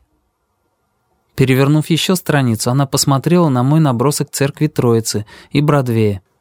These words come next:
Прежде чем она успела сказать хоть слово,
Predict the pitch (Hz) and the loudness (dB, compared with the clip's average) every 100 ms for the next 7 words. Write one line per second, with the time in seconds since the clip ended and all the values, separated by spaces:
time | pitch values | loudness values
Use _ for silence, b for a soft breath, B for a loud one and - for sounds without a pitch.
0 | _ _ _ _ _ _ _ - 151 170 | _ _ _ _ _ _ _ 0 2 4
1 | 160 170 170 165 165 - 175 160 139 - | 2 4 4 4 2 0 2 2 2 -2
2 | 139 147 - 127 120 147 175 170 101 | 0 0 0 -2 0 2 2 2 -4